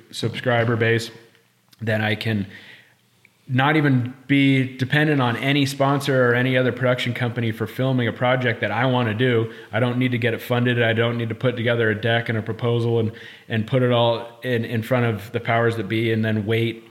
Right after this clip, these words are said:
and then try to get funding. I can just do it on my own. I can just make my own content, hire my own filmers, and just run it like a normal business, 'cause it is a business, you know?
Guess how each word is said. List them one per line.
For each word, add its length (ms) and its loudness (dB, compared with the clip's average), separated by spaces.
and 120 -2
then 100 -4
try 180 -2
to 60 0
get 140 -2
funding. 340 0
I 420 -18
can 80 -4
just 240 -2
do 160 4
it 40 4
on 120 2
my 80 2
own. 340 0
I 100 -2
can 140 -6
just 200 0
make 320 0
my 120 -2
own 140 0
content, 420 -2
hire 240 0
my 80 0
own 100 0
filmers, 380 0
and 80 0
just 160 -2
run 200 2
it 280 -4
like 200 0
a 40 -2
normal 240 2
business, 420 0
'cause 160 -2
it 80 2
is 140 0
a 20 0
business, 500 -8
you 100 -6
know? 180 0